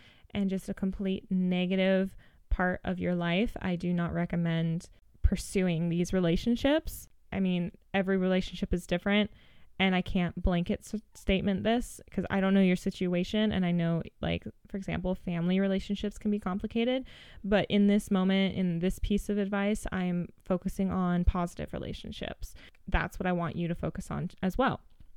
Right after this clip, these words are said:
So you aren't guaranteed forever with these people. Tell them how much they mean to you and express your gratitude and your love. If,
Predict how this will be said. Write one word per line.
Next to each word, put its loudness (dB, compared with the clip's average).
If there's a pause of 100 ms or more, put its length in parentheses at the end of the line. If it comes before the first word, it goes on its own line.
(220)
So 2
you 2
aren't 0
guaranteed 2
forever 0
with -2
these -8
people. -8 (340)
Tell 2
them 2
how -2
much 2
they 2
mean 4
to -4
you 0
and -2
express -6
your 0
gratitude -4
and -4
your -2
love. -2
If, -2